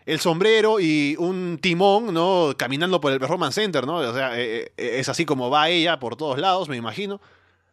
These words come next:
Por si hay, en algún momento hay un barco que necesita un timón, ¿no? Está ella lista para <laughs> si sucede.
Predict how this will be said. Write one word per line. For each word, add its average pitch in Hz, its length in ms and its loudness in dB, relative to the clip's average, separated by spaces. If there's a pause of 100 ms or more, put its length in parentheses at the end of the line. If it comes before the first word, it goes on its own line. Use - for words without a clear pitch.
(120)
Por - 160 -2
si 151 240 2
hay, 151 300 2
en 151 140 -2
algún 175 140 -2
momento 254 280 0
hay 226 100 4
un 214 100 0
barco 226 240 2
que 180 80 0
necesita 156 300 -2
un 190 60 -2
timón, 185 320 2
¿no? 180 160 0
Está 180 420 2
ella 185 220 2
lista 185 280 -2
para 123 180 2
<laughs> - 600 0
si - 60 -6
sucede. 208 520 2